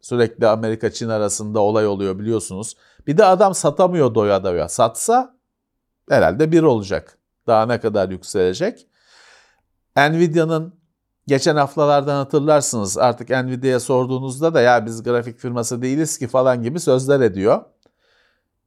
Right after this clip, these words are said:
Evet, bir şeyler değişiyor. Biraz önce de dedim ya, oyunlardaki grafiklerin oluşumu belki değişecek. Ekran kartları belki değişecek.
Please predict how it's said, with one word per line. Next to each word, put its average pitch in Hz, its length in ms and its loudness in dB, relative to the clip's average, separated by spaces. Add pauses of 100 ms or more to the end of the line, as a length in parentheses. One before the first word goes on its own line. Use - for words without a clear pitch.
(260)
Evet, 240 280 4
bir 202 60 -6
şeyler 190 440 4
değişiyor. 170 460 2
Biraz 147 240 4
önce 151 280 -4
de 147 120 -4
dedim 196 280 -2
ya, 165 100 4
oyunlardaki 139 600 -2
grafiklerin 135 680 -4
oluşumu 143 500 -2
belki 107 300 0
değişecek. 85 500 -6
Ekran 123 340 -2
kartları 131 440 -2
belki 101 320 -2
değişecek. 85 680 -4